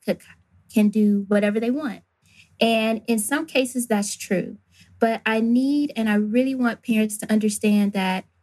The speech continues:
sitting down to read a book for thirty minutes is so valuable, even if you're reading to your child or if your child is reading to you. Um, just asking your kid a couple of math problems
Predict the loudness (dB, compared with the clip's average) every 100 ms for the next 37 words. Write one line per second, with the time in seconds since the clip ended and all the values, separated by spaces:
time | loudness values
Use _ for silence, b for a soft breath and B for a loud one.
0 | _ 0 2 2 0 0 0 0 0 0
1 | 0 -2 0 0 2 2 2 0 0 0
2 | -4 -8 -8 0 0 0 -2 0 0 0
3 | 0 0 -2 -4 -6 -10 -10 -16 b b
4 | _ 2 2 2 0 0 2 0 -2 -2
5 | -4 -4 -2 -2 0 0 0 -2 -4 -2
6 | -6 -4 -2 0 -2 -6 -6 -4 -4 -6
7 | -8 -8 -8 -12 -18 b b -2 0 0
8 | -2 -4 0 0 -2 -2 -2 -2 -2 -2
9 | -2 0 -2 -2 -4 -2 0 0 0 0
10 | -2 -10 -12 -12 -12 -18 -12 -12